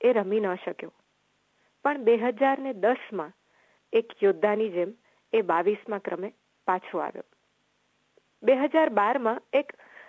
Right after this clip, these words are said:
રસપ્રદ ઘટના બની. એણે પોતે જ જાણે ભવિષ્ય ભાખ્યું કે નોવાક જોકોવિચ ટ્રોફી જીતશે. પોતે જ ચોથા રાઉન્ડમાં એની સામે આવ્યો અને છેલ્લે નાદાલને હરાવીને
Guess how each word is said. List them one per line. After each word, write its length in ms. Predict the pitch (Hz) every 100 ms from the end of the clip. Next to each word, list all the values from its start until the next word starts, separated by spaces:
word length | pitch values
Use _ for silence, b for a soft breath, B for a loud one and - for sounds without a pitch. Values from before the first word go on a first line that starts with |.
| -
રસપ્રદ 500 | 240 262 - 302 220
ઘટના 360 | 202 196 190
બની. 280 | 165 156 160 - _ _ _ _ _ _ _
એણે 200 | 240 262
પોતે 420 | 285 - 220 285 233
જ 40 | - b b b 226
જાણે 200 | 233 262
ભવિષ્ય 500 | 214 214 247 - 233
ભાખ્યું 460 | 185 170 - 208 B B _
કે 80 | 262
નોવાક 440 | 240 220 254 262
જોકોવિચ 500 | 208 220 233 254 202 - - _
ટ્રોફી 340 | - 226 226 269
જીતશે. 480 | 233 311 - 160 - _ _ _ _ _ _ _ _
પોતે 340 | 208 214 269
જ 20 | 294 - -
ચોથા 300 | 208 208 247
રાઉન્ડમાં 400 | 214 208 226 226
એની 120 | 214
સામે 400 | 220 202 185 220
આવ્યો 300 | 190 156 160 _ _ _ _ _ _
અને 200 | 196 208
છેલ્લે 440 | 208 - 240 180 - b b b b
નાદાલને 560 | 196 196 190 220 254 247
હરાવીને 600 | 190 196 208 202 180 165